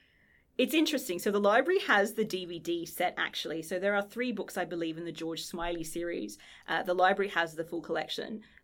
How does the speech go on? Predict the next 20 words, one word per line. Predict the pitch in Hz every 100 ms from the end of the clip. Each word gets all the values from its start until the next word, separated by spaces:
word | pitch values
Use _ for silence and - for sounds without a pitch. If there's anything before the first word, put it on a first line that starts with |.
| -
Uh, | 170 165
very | 160 180 202 226
interesting | 233 220 254 - 226
series | 220 190 185 220
for | -
anyone, | - 190 185
if | 196 202
anyone | 185 185
wants | 175 -
to | -
check | - 160 160
it |
out. | 160 -
Obviously, | - 208 233 233 196
this | 190 208
was, | 185 175 190 202 - -
um, | 180 175 170 165 165 180 - - _ -
uh, | 165 165 - 52 -
the, | 180 170 165
the | 175